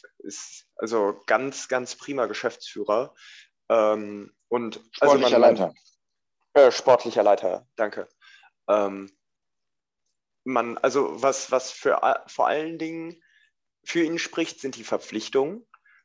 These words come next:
Speaker 1: Äh, ich find zum Beispiel auch einen Jonas Jerwin super. Ich möchte ihn unbedingt nächstes Jahr bei uns sehen.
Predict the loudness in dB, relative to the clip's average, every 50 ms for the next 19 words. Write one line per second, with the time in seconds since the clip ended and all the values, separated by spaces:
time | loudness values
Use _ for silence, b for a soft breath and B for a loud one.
0 | _ _ _ -2 0 2 2 4 2 2 0 -2 -4 -8 -6 -6 -6 -6 -6 -2
1 | -2 -2 -2 0 -2 -2 -2 -2 -4 -6 -8 -6 -4 -4 -4 -4 -2 0 2 2
2 | 2 0 -4 -8 -8 -10 -10 -6 -2 2 2 2 0 -2 -8 -12 -12 -10 -10 -12
3 | -12 -10 _ -4 -2 -2 0 0 0 2 2 0 -2 0 -2 -2 -2 -2 -6 -12
4 | -6 -2 -2 0 0 0 0 -2 -6 -10 -10 -8 -8 -8 -8 -10 -12